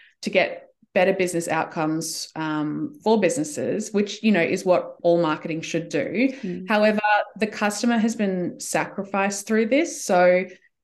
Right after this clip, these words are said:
Speaker 1: even though Google makes these algorithm updates where, you know, at the start, it was very much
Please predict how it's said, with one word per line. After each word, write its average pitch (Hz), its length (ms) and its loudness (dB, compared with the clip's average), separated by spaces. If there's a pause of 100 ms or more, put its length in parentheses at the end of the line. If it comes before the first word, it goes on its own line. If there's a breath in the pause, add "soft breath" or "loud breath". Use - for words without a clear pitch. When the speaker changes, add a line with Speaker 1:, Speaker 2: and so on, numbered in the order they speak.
(160)
Speaker 1:
even 277 300 6
though 254 180 6
Google 196 400 0
makes 170 480 -4
these 165 640 -4 (280)
algorithm 170 580 2
updates - 600 -4
where, 160 360 0
you 156 140 -4
know, 160 100 -2
at 180 240 -4
the 190 80 -4
start, 160 720 -2 (120)
it 180 120 -2
was 175 200 0
very 160 340 2
much - 680 -6